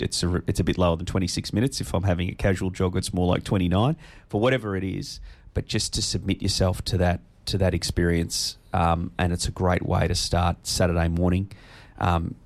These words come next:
it's wonderful in Shepparton around the lake. It's, I love the atmosphere. I love the community. I love challenging myself to go a bit faster. And when I'm travelling for work, I love finding a park run, whether it be Brisbane, Melbourne, Canberra or wherever, and doing that park run just to sort of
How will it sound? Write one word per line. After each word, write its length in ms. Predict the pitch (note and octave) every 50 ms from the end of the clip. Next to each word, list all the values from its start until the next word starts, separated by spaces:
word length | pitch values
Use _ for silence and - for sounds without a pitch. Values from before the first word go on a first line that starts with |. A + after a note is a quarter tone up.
| -
it's 180 | - G2 - -
wonderful 400 | F2 G2 G2+ G2+ F#2 - - E2
in 80 | E2
Shepparton 540 | E2+ - - F#2 F2 - F#2 F2+ F2+ F2+ - -
around 280 | - F2 F2+ F2 E2
the 80 | E2+ E2+
lake. 500 | F2 F#2 G2+ G#2+ G#2 - - - - _ - - -
It's, 340 | - - - - - - -
I 100 | - F#2+
love 260 | F2+ F2+ F#2 F#2 F2
the 100 | E2+ F2
atmosphere. 720 | F#2 F#2+ - - G2+ - - - - F#2+ F2+ F2 F2+ F2+ -
I 40 | -
love 160 | F2+ F2 E2+
the 80 | F2 F2+
community. 640 | - - - F2 F2+ F2 E2+ E2+ D#2 E2+ E2+ E2+ -
I 60 | -
love 240 | - F#2 F2 F2 -
challenging 440 | - - G2 F#2 F#2 F2+ F#2 F#2+ F2+
myself 400 | F2 F#2+ G2 - - F2+ F2+ -
to 80 | - F2
go 140 | E2+ E2+ E2
a 40 |
bit 120 | E2 F2 -
faster. 560 | - - F#2+ G2 G#2 - - - G#2+ G#2 G#2+ - - - - - - - -
And 200 | - F#2+ F#2 F2
when 120 | G2+ A2+
I'm 140 | B2 A#2+ A2
travelling 380 | - - G#2+ G#2 F#2+ G2+ F#2 E2+
for 160 | - - -
work, 320 | F2 F#2 F#2 E2+ F2+ - - -
I 60 | - G2
love 260 | - - F#2+ F#2+ -
finding 320 | - F#2 F2+ F2 E2+ E2+
a 60 | F#2
park 340 | G2 - - F2+ F2 - -
run, 160 | - E2+ E2
whether 220 | E2+ F2 E2+ E2 E2
it 60 | -
be 120 | - F#2
Brisbane, 640 | D#2+ - - F#2 F2 E2+ - - F#2+ F2 E2+ F2 - - - - - -
Melbourne, 580 | - F2+ F2 F2 F2 D#2 F#2 F2 E2 E2+ F2+ F#2+ - - - - - _ -
Canberra 420 | - G2+ F#2+ F2+ E2+ E2+ F2 E2+
or 240 | - - F2+ F2 F2
wherever, 500 | F2 E2+ E2+ F2 F2+ F2 F2 F#2 G2 - -
and 200 | - F2 E2+ E2
doing 240 | - F2 E2 E2 E2
that 180 | F2+ - -
park 300 | - - F2+ F#2+ - -
run 200 | F2 F2 E2+ F2+
just 220 | - - - - -
to 100 | E2+ -
sort 260 | - - - F#2 F2
of 220 | F2+ F2+ - -